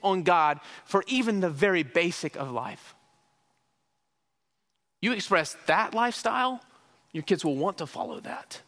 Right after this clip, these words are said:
And there is nothing greater. It, it doesn't matter if they, if they graduate high school with a Division One scholarship to play baseball. It doesn't matter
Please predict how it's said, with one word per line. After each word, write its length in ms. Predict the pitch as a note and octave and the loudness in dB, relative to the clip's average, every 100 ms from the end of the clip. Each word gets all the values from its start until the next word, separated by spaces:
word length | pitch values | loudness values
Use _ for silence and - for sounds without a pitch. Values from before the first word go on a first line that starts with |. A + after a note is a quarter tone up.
| _ _ _ - | _ _ _ -2
And 220 | D#3+ E3+ | 0 2
there 100 | G3+ | 2
is 200 | G3+ D3 | 2 0
nothing 400 | F3+ A3 A3+ A#3 | 2 2 2 2
greater. 180 | G3+ F#3+ - - | 2 0 -6 -4
It, 160 | F#3 | -2
it 60 | G#3+ | 0
doesn't 240 | B3+ A3+ | 0 2
matter 320 | G#3 A3+ B3+ B3+ | 2 4 2 2
if 220 | G#3 - | 0 2
they, 140 | G#3 | 0
if 180 | F#3+ F#3+ | 2 0
they 140 | G#3 E3+ | 0 4
graduate 340 | G#3 A#3 A#3 | 4 4 2
high 160 | G3 A3+ | 2 0
school 240 | - A#3+ | 0 0
with 140 | G3+ | 0
a 20 | D#3 | 0
Division 320 | E3+ G#3 A3+ | 0 2 0
One 120 | G3+ | -2
scholarship 480 | - G#3+ A3 - A3 | 2 2 2 0 -2
to 80 | F#3 | 2
play 120 | F#3+ | 4
baseball. 520 | F#3+ A3 - A#3 A#3 | 4 0 4 4 4
It 40 | |
doesn't 260 | A#3 G#3+ F#3+ | 0 -2 2
matter 400 | G#3 B3 B3+ | 4 6 4